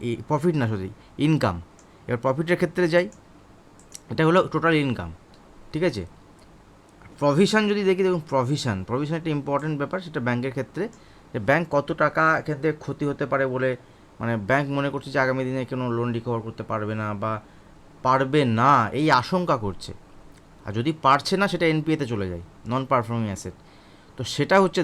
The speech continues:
দেখুন, যেটা প্রভিশন রেখেছে ব্যাংক, কম প্রভিশন রেখেছে, কম প্রভিশন রাখা ভালো, কিন্তু প্রভিশন যদি কম রাখে, তাহলে সেটা চলে যাবে প্রফিটের দিকে, ঠিক আছে। প্রভিশন গত সেমিস্টার থেকে প্রভিশন কম রেখেছে,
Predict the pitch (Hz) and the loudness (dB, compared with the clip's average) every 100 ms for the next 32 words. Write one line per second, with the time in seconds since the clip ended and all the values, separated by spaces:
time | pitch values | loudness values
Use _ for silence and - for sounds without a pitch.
0 | 135 110 165 226 117 120 135 131 143 170 | 0 -2 -6 -6 -6 -6 -2 -2 0 -2
1 | 165 160 135 117 131 147 151 156 143 113 | 0 0 0 -2 -4 2 2 2 -2 -4
2 | 104 98 92 90 - - - - - - | -4 -6 -6 -10 -14 -20 -20 -20 -20 -8
3 | 110 135 151 151 160 151 151 120 120 170 | -4 -2 -2 0 0 0 0 0 4 4
4 | 107 - - - - - - - 131 165 | 4 -2 -16 -20 -20 -20 -20 -6 -4 -4
5 | 151 123 156 165 165 170 170 156 160 170 | -2 0 0 0 -2 -4 2 2 4 4
6 | 170 170 170 - - 156 165 165 170 165 | 2 2 0 -2 -2 -2 0 0 -2 -2
7 | 160 156 180 160 104 92 87 - - - | -2 0 0 -2 -2 -6 -12 -18 -20 -20
8 | - - - - - - - - 151 170 | -20 -20 -20 -20 -20 -18 -14 -4 2 2
9 | 117 123 156 175 185 165 135 131 143 - | 2 2 4 4 2 2 0 0 -4 -6
10 | - 151 151 165 175 175 170 139 147 170 | -4 -4 0 -2 0 0 0 -2 0 0
11 | 214 220 - - - - 151 139 127 98 | -2 -6 -14 -14 -20 2 4 6 4 0
12 | 90 | -6